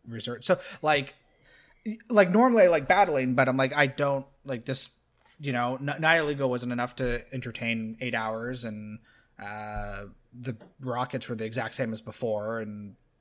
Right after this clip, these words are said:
there was just more of them. I don't know, it was weird. But anyway, um, in terms of things that we knew about, uh, coming up, uh, or sorry, and, uh, Shaman, that's what it was, sorry. Um,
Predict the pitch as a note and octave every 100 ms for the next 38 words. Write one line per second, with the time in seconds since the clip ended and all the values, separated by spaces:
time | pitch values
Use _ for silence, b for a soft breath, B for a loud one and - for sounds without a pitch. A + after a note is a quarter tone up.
0 | _ _ D3 B2 A2 A#2 A2+ A2 A2 A2+
1 | D3 D#3+ B2 A#2+ A#2+ G2+ - b b b
2 | _ A2+ A2 _ _ - F3+ B2+ - _
3 | C#3 B2+ C3+ C3 B2+ B2+ B2+ B2 _ -
4 | - E3 D#3+ F#3 F3 F#3 D#3+ D#3 C#3 C3+
5 | C#3 C3 B2 B2 _ _ _ _ - -
6 | _ - C3+ A#2+ A#2 A#2 A#2 A#2 A#2 A2+
7 | B2+ A#2+ E3 - - D3 B2+ B2 B2 B2
8 | B2 A#2+ b b b _ _ _ _ F3+
9 | G#3 A#2+ C3+ C3+ C#3 C3+ B2+ C3 D3+ G#2+
10 | G2+ B2 - G#2 G#2 - G#2 G#2+ B B
11 | B B2 A2+ A#2 A2+ A2+ A2+